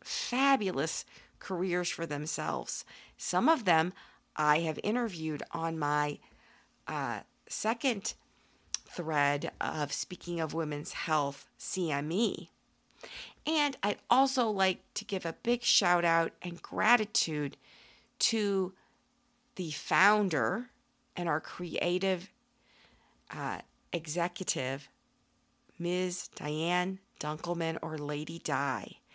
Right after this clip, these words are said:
She founded Speaking of Women's Health in Cincinnati. And even though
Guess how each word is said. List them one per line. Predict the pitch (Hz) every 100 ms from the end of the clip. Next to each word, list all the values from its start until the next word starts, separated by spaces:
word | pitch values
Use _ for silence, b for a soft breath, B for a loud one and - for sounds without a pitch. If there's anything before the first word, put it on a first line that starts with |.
| B B B B
She | - - - 254 262 277 294 _ b b b b b b b _
founded | - - 202 214 233 220 175 147 - _
Speaking | - - 175 - 185
of | - 165
Women's | 160 160 165
Health | 156 143 147 -
in | 165
Cincinnati. | - 160 156 170 175 262 262 - - _ _ _ _ B B B B B -
And | 160 156 160 160 - _ _ _ _ _ _
even | - 196 240
though | 220 196 196 196